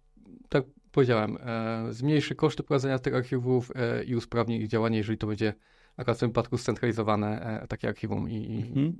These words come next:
Speaker 1: i to jest też bolączka wielu instytucji, e, przestrzeń jakby magazynowa, e, przestrzeń do archiwizacji,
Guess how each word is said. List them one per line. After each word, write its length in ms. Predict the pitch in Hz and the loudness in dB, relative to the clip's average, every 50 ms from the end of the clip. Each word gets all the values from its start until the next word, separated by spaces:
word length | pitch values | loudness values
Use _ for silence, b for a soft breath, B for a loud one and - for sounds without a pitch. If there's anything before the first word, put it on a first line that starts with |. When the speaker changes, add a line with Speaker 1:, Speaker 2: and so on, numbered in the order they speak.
| - - | -10 -16
Speaker 1:
i 100 | - 123 _ _ - | -16 -16 _ _ 0
to 100 | - 131 | 2 2
jest 180 | 120 - - | 2 2 2
też 120 | - 113 110 | 0 0 2
bolączka 380 | 120 123 123 123 123 - 117 | 4 4 4 4 2 0 0
wielu 140 | 110 117 113 | 0 2 -2
instytucji, 460 | 117 120 - 151 156 - - 123 123 123 B B B B B B B B _ - - | -2 0 0 -2 -2 0 0 -2 -2 -2 B B B B B B B B _ -12 -6
e, 260 | 127 117 113 110 110 | -4 -2 -2 -2 -2
przestrzeń 460 | 110 - - - 120 - - 123 113 113 | -4 -2 -2 -2 -2 0 0 0 0 0
jakby 220 | 110 107 113 110 | 0 0 0 0
magazynowa, 800 | 110 113 113 104 110 117 120 127 123 113 117 113 110 110 110 107 b b b b b b - - | 0 2 0 0 0 2 2 2 2 2 2 2 2 2 0 -2 b b b b b b -12 -8
e, 360 | 107 110 110 107 107 107 104 | -6 -4 -2 -2 -2 -4 -4
przestrzeń 360 | - - 107 - - 113 107 | -4 -6 -6 -4 -2 -2 -2
do 140 | 113 113 110 | 0 2 0
archiwizacji, 840 | 110 104 110 123 117 113 113 113 127 120 123 - - 113 107 107 | 0 0 0 -2 -2 0 0 2 0 0 0 0 -2 -2 -2 -2